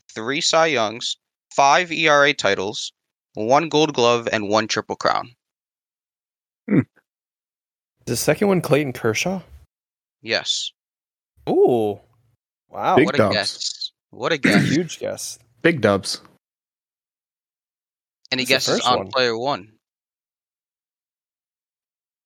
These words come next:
Speaker 2: That's a fun
Speaker 3: Hmm.
Speaker 2: game. Just guess the player. <laughs>
Speaker 3: Uh,
Speaker 2: Oh, wait, we
Speaker 3: first
Speaker 2: do that.
Speaker 3: one. They're, they're both current players or no?
Speaker 1: Yes.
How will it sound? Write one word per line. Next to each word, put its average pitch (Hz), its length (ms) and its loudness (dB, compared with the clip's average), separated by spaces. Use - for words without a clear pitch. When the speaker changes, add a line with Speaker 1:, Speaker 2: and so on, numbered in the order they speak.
Speaker 2:
That's 165 120 -6
a 320 60 2
fun 117 260 2
Speaker 3:
Hmm. 117 40 -4
Speaker 2:
game. 120 260 0
Just 110 240 -6
guess 127 260 0
the 131 100 -4
player. 117 480 -2
<laughs> - 680 -6
Speaker 3:
Uh, 113 220 6
Speaker 2:
Oh, - 20 -
wait, 147 60 2
we 131 60 2
Speaker 3:
first 147 220 4
Speaker 2:
do 139 100 0
that. 101 160 0
Speaker 3:
one. - 240 -4
They're, 131 220 4
they're 131 240 4
both 143 300 2
current 139 300 0
players 165 380 0
or 107 80 -2
no? 98 220 -6
Speaker 1:
Yes. - 420 -4